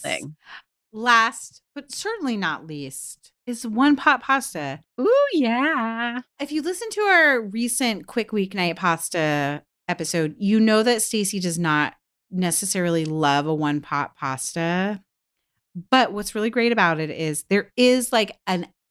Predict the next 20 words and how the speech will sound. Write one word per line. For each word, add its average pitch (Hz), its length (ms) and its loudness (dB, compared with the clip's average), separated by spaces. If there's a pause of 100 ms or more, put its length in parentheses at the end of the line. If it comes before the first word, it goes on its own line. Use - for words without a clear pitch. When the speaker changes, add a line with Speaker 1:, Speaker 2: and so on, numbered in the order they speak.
(100)
Speaker 1:
a 202 120 2
legit 185 600 2
formula. 147 600 -2
Instead 247 260 4
of 277 120 4
us 277 120 2
being 269 140 2
like, 208 240 0 (100)
"Oh, 277 540 4
you 247 240 -2
need, 262 240 0
like, 208 320 -6 (400)
protein, 285 640 4
whatever, 240 720 4 (320)
rice," 202 400 2 (160)
we're 202 140 2
talking 214 240 2
about 220 240 4
cooking 254 280 4
pasta 214 540 2